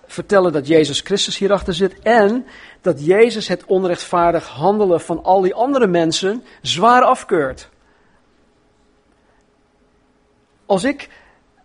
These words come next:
daar voor, eh, politie, eh, no-, noem maar op, eh, iemand, iemand stond en ze begonnen mij vragen te stellen, waarom dit, waarom dat, dan zou ik daar iets, iets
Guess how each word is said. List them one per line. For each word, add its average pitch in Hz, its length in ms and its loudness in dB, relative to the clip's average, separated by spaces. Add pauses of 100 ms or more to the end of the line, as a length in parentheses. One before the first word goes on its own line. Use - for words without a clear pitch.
daar 190 400 2
voor, 214 520 0 (100)
eh, 190 260 -4 (140)
politie, 208 640 -4
eh, 196 220 -2
no-, 185 180 -4
noem 185 300 -8
maar 185 140 -4
op, 190 140 -10
eh, 175 220 -10
iemand, 180 320 -4
iemand 185 320 -6
stond 196 320 -4
en 165 160 -6
ze 156 100 -8
begonnen 180 340 -2
mij 160 200 -2
vragen 202 380 -2
te 147 100 -16
stellen, 143 300 -8
waarom 170 280 2
dit, 160 160 -6
waarom 156 300 -4
dat, 165 300 -4 (720)
dan 175 180 -2
zou 196 280 -2
ik 180 180 -6
daar 190 300 -2
iets, - 520 -8 (840)
iets - 520 -8